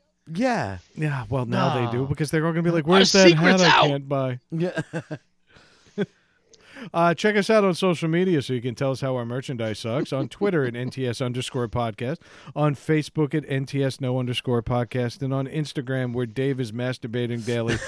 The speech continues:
Speaker 3: <laughs>
Speaker 2: at l-, all lowercase, needless to say, podcast. Um, Dave, tell me a little bit about Endeavor Podcast Solutions simply because you added nothing to the last
Speaker 3: <laughs>
Speaker 2: segment.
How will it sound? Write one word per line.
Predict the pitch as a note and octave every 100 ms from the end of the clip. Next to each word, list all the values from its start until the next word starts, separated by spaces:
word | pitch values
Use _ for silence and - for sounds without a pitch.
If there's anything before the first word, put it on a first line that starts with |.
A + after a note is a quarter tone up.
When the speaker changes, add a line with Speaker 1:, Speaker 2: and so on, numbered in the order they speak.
| -
Speaker 3:
<laughs> | -
Speaker 2:
at | C3+ C3+ - B2+
l-, | A#2+ C#3 C3
all | D#3+
lowercase, | D#3+ D#3+ D3+ D3+ C#3+ -
needless | C#3 D3 C3+ -
to | C3
say, | C#3 C3
podcast. | B2+ A#2+ G#2+ A#2 A2+ - _ _ _ - - -
Um, | D3 D3 D3 C#3 B2 _ -
Dave, | E3 D#3+
tell | - E3
me | E3
a | D#3
little | D3+ D3
bit | C#3
about | C3+ C3
Endeavor | B2 A#2 C3 C3+
Podcast | C3+ B2+ C#3 B2+
Solutions | - B2+ B2+ C3 B2
simply | C3 A#2+
because | A#2+ C3+ A#2
you | B2+
added | C3 B2+ B2+ G#2
nothing | B2+ A#2 - A2
to | C4 A3+
the |
last | G3+ G3 -
Speaker 3:
<laughs> |
Speaker 2:
segment. | F3 F3 F#3 - G#3+ - G3 G3+